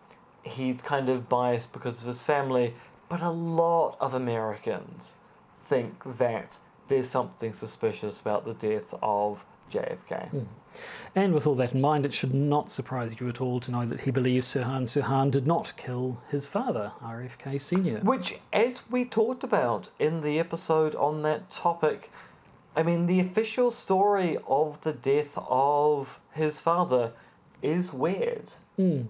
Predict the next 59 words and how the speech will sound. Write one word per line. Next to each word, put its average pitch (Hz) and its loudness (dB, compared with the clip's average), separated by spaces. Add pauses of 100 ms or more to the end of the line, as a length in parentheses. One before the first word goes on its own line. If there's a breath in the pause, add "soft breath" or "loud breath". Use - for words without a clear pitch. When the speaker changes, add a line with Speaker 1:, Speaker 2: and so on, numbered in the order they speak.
Speaker 1:
It's - -8 (140)
very, 147 4
very 151 2
Speaker 2:
There 156 0
Speaker 1:
weird. 175 4
Speaker 2:
were - 6
some 160 -2
odd 143 -2
things. 110 -8
Yeah, 175 4
I 151 2
mean, 160 2 (240)
in-, 208 -2
interestingly, 165 4
to, 170 0
to 170 0
go 175 4
back 135 2
to 139 -4
that 135 2
episode 127 -2
in 127 -4
the 127 -4
R 127 0
F 120 -4
K 143 2
tapes, 135 -4
there 156 4
was 135 4
a 143 4
third 190 2
guy, 117 0
Dan 139 0 (760 soft breath)
Muldayer, 135 0
Mulvaya, 139 -2
something 147 -6
like 131 -8
that. 151 -2
There, 151 4
there, 151 2
Speaker 1:
Yes, 147 2
Speaker 2:
there 151 4
was, 143 2
Speaker 1:
Muldayer, 131 0
I 113 -4
think. 113 -10
Speaker 2:
there 156 4
was 139 4
Speaker 1:
Yeah. 175 4
Speaker 2:
a, 180 4
a 175 4
third 226 2
guy 170 4
who 156 2
they 151 4
referred 143 2
to 147 2
who 147 2
was 147 2